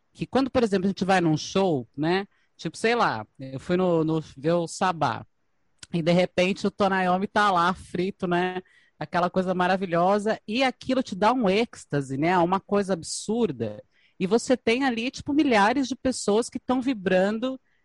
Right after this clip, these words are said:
aquela mesma, literalmente, vibração do solo que ele tá fazendo ali e tal, né? E, então, acaba se-, por mais que às vezes as pessoas achem que, por exemplo, "Ai, Black Sabbath, uma música, ai, música do capeta, não sei o quê",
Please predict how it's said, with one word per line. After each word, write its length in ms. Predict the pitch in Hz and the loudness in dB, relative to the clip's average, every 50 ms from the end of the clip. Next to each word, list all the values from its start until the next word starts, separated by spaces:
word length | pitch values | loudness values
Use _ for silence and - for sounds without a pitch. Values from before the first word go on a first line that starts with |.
| _ _ | _ _
aquela 360 | - 190 - - 226 220 220 214 | -6 -6 2 2 4 4 6 4
mesma, 680 | 208 208 220 240 240 226 - 247 262 269 269 269 233 196 - _ _ _ | 4 2 0 0 -2 -4 -2 0 2 2 2 0 -2 -4 -10 _ _ _
literalmente, 880 | 175 160 160 160 180 220 254 - 269 247 240 220 202 190 196 220 - 233 | -12 -8 -6 -2 -2 -2 0 0 2 2 2 2 2 0 -2 -4 -4 -4
vibração 800 | 202 202 233 208 226 226 226 220 - - - 185 175 180 208 226 - _ _ _ _ _ _ _ | -4 -2 -4 -2 0 -2 -2 -2 -6 -6 -2 -2 -2 -2 -4 -8 -14 _ _ _ _ _ _ _
do 180 | - 170 202 220 | -8 -6 -6 -6
solo 520 | - - - - 208 190 185 196 202 208 | -6 -8 -2 0 2 4 4 4 2 0
que 120 | - - 202 | -2 -4 -6
ele 80 | 175 | -6
tá 160 | - - 190 - | -2 -4 -4 -2
fazendo 800 | - 220 214 214 170 160 160 170 180 190 196 196 190 175 156 | -2 -2 -4 -2 -2 0 0 0 0 0 -2 -2 -2 -2 -2
ali 420 | 156 151 147 156 165 175 190 196 196 | -2 -2 -2 -4 -4 -4 -4 -6 -6
e 60 | - _ _ _ | -10 _ _ _
tal, 280 | - 165 170 180 185 180 | -2 0 2 2 2 2
né? 240 | 180 175 180 190 - _ _ _ _ _ _ _ _ | 0 0 -2 -2 -4 _ _ _ _ _ _ _ _
E, 400 | 160 175 180 180 180 175 175 - 190 | -4 -2 -2 -2 -2 -2 -4 -4 -4
então, 460 | 175 180 - 208 214 220 226 226 - - | -6 -2 0 0 0 2 0 -2 -4 -4
acaba 380 | 190 - - 214 208 208 208 202 | -6 -2 0 0 0 2 0 -2
se-, 180 | - - - | -4 -10 -8
por 180 | - - 180 175 | -4 -2 -2 0
mais 240 | 196 202 220 - - | 0 -2 -2 -2 -2
que 100 | - 202 | -4 -2
às 80 | 185 | -2
vezes 160 | 196 190 185 | -2 -4 -4
as 100 | 180 - | -6 -6
pessoas 440 | - 180 175 - - 175 170 165 160 | -6 -6 -4 0 0 0 0 2 0
achem 360 | 165 156 160 160 - - 156 | 0 0 0 -2 -2 -4 -4
que, 260 | - - 170 156 151 - | -4 -4 -4 -4 -4 -4
por 180 | - - 147 | -6 -6 -6
exemplo, 280 | 139 131 143 - - 151 147 123 - _ | -6 -6 -6 -8 -8 -10 -10 -12 -8 _
"Ai, 160 | 156 156 143 | -4 -4 -2
Black 260 | 131 151 151 160 - - | -2 -6 -6 -8 -8 -12
Sabbath, 440 | - - 131 131 143 156 139 135 | -8 -6 -4 -2 -2 -2 -2 -2
uma 100 | 135 131 | -4 -4
música, 320 | 135 147 143 - - - 139 | -4 -4 -6 -4 -2 0 2
ai, 340 | 147 170 196 202 196 185 165 | 2 4 4 4 2 2 2
música 300 | 170 180 - - 180 175 | -2 -6 -4 -4 -4 -4
do 140 | 170 175 | -4 -4
capeta, 640 | - - 175 - - - 165 185 190 185 - 160 151 | -2 -2 -2 -2 -2 -4 -4 -2 -4 -4 -6 -6 -6
não 60 | 156 | -6
sei 120 | - - 165 | -4 -4 -6
o 40 | - | -4
quê", 160 | 202 208 | -4 -8